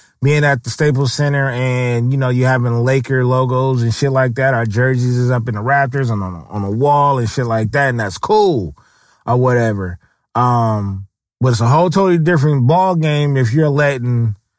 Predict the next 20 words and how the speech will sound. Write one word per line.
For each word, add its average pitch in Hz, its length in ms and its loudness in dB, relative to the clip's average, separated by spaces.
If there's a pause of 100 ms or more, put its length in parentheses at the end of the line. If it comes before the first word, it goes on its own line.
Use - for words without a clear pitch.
(160)
you 160 160 2
know, 113 580 0 (240)
I 139 140 2
don't 123 200 -2
know, 104 520 -2 (600)
a 107 100 -2
thousand 127 600 0
to 110 180 -4
two 139 240 0
thousand, 127 600 0
th-, 107 80 -10
maybe 120 260 0
three 131 240 0
thousand 127 360 0
fans 135 440 0
in 139 120 0
the, 139 260 0 (360)
in 139 140 0
the 143 140 2
arena. 156 560 0